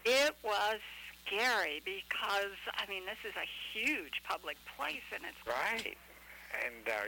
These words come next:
Speaker 2: you knew exactly where to look?
Speaker 1: Yes.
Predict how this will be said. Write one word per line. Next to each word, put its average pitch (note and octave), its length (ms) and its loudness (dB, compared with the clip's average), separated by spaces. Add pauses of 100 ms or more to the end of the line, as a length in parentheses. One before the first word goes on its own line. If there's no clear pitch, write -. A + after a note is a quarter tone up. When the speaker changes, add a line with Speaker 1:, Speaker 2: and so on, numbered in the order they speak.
Speaker 2:
you D3+ 140 2
knew F#3 340 2
exactly B2+ 560 0
where E3 220 2
to C3 140 2
look? D#3 420 -2 (380)
Speaker 1:
Yes. G#3 200 0